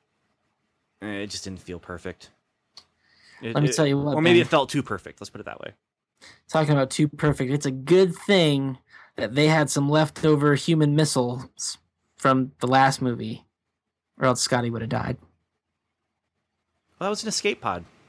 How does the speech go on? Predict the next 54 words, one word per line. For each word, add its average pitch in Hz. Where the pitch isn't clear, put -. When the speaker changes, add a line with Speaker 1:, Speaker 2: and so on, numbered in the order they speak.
Speaker 2:
No, 202
that 190
was 185
a 160
missile. 156
That 175
Speaker 1:
It 175
Speaker 2:
was 185
Speaker 1:
looked, 165
Speaker 2:
one 190
of 185
the 190
Speaker 1:
it, -
it 226
looked 226
just 220
like 202
the 196
escape -
pods 110
the, 131
the, -
the 143
other 226
guys 113
were 104
in. 95
Speaker 2:
It 156
did 151
not. 175
It 147
was 143
a 127
different 151
design, 165
and 151
it 151
was 139
the, 143
it 131
was 135
the 143
same 151
missile 143
that 131
all 135
the, 127
all 131
Khan's 147
people 135
were, 123
were 127
stuffed 139
in. 120